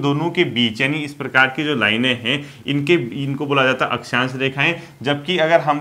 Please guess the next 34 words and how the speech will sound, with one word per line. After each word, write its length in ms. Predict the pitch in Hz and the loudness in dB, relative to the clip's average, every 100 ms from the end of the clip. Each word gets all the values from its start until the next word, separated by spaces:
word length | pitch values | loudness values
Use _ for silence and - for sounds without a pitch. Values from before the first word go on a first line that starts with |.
| 123 | 2
भारत 320 | 113 131 135 | 4 2 0
को 100 | 165 | -6
इस 160 | 160 143 | -6 -6
प्रकार 380 | 147 143 135 151 | -6 4 4 4
की 80 | 143 | -2
खड़ी 240 | 143 143 | 0 2
लाइनों 320 | 143 123 123 | 0 0 -2
से 120 | 123 127 | -4 -6
दिखाएंगे 520 | 107 107 104 104 127 | -6 -4 -4 -2 -4
तो 160 | 160 | -4
उसको 260 | 143 143 131 | -6 -6 -6
बोला 200 | 113 104 | -4 -2
जाएगा 240 | 104 107 139 | -2 0 0
देशांतरी। 640 | 113 104 107 104 101 113 | -2 -2 -4 -4 -6 -4
तो 160 | 170 175 - - - | -2 -2 -6 -20 -4
क्या 160 | 160 170 | 4 6
पूछ 200 | 170 165 | 6 -2
सकता 280 | 156 127 135 | -2 0 2
है 60 | |
क्वेश्चन, 360 | 123 120 156 165 | 2 -2 -4 0
भारत 320 | 120 113 120 | 6 6 6
का 80 | 160 | 4
अक्षांशीय 560 | 127 131 135 127 127 147 | 4 4 2 2 2 -2
और 100 | 160 | 0
देशांतरी 540 | 120 117 123 117 120 139 | 0 0 0 -4 -2 -4
विस्तार 380 | 120 - 127 | -2 4 4
क्या 220 | 131 117 101 | 6 4 4
है? 160 | 107 | 2
तो 100 | 104 | -6
सबसे 260 | 143 147 165 | -8 -8 -4
पहले 240 | 135 117 | -2 0
लिखो 360 | 117 107 135 139 - - - | -2 -2 -4 -4 -10 -20 -8
भारत 380 | 117 113 113 120 | -6 0 2 2
का 240 | - 120 | 0 0